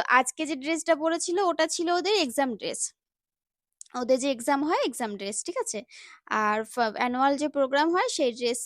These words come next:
আলাদা, তখন ম্যাম বলে দেয় কে কোন ড্রেস পরবে, কে কিভাবে সাজবে, সমস্ত কিছু বলে দেয়। আর এই হচ্ছে ওদের ওই, উম, আহ, স্টু-, কি বলবো, এটা হচ্ছে একটা ভেন্যু, মানে ভবন টাইপের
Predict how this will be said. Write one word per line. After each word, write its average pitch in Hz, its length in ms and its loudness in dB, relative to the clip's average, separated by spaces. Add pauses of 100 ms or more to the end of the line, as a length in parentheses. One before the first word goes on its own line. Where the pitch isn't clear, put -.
(120)
আলাদা, 214 380 0 (120)
তখন 285 260 0
ম্যাম 254 260 -2
বলে 226 220 0
দেয় 220 180 0
কে 226 200 -6
কোন 220 220 -8
ড্রেস 214 280 -4
পরবে, 208 360 -6
কে 220 160 -10
কিভাবে 214 460 -6
সাজবে, 214 440 -6
সমস্ত 226 380 -6
কিছু 214 240 -10
বলে 214 260 -8
দেয়। 277 180 -6 (480)
আর 240 180 8 (100)
এই 285 180 2
হচ্ছে 302 280 2
ওদের 294 160 2
ওই, 294 180 4
উম, 277 180 0
আহ, 262 220 0
স্টু-, 285 360 -4 (360)
কি 285 140 -6
বলবো, 233 300 2
এটা 233 200 0
হচ্ছে 254 200 -2
একটা 254 240 -4
ভেন্যু, 233 440 -2
মানে 247 200 -4
ভবন 269 400 2
টাইপের 247 400 0